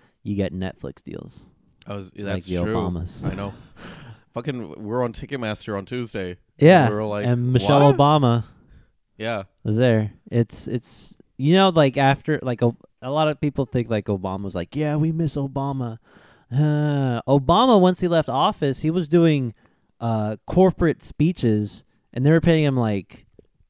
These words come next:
Speaker 1: bank.
Speaker 2: Yeah.
Speaker 1: And he was talking, like, to, to the corporations and shit.
Speaker 2: Yeah.
Speaker 1: Just, it's like, no, like, these people, again, if you're president, you're not perfect. Obama wasn't perfect. Nobody's, like, it's a shitty job. I
Speaker 2: Yeah.
Speaker 1: don't know why anybody would want it.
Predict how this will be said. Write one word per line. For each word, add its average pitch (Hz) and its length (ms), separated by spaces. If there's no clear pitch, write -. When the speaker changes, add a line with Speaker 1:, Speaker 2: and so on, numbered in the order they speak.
Speaker 1:
bank. - 560
Speaker 2:
Yeah. 107 160
Speaker 1:
And 98 140
he 131 80
was 147 120
talking, 139 300
like, 104 220
to, 92 320
to - 160
the - 80
corporations 123 800
and 104 100
shit. 101 280
Speaker 2:
Yeah. 101 160
Speaker 1:
Just, - 340
it's - 120
like, 110 140
no, 151 220
like, 101 200
these 127 180
people, 131 640
again, 123 440
if 104 140
you're 113 100
president, 127 480
you're 104 120
not 123 260
perfect. 135 420
Obama 120 340
wasn't 110 240
perfect. 131 340
Nobody's, 123 300
like, - 160
it's - 200
a 123 40
shitty 123 320
job. 95 280
I 107 60
Speaker 2:
Yeah. 110 80
Speaker 1:
don't 120 100
know 113 120
why 104 180
anybody 101 320
would 90 140
want 82 200
it. - 80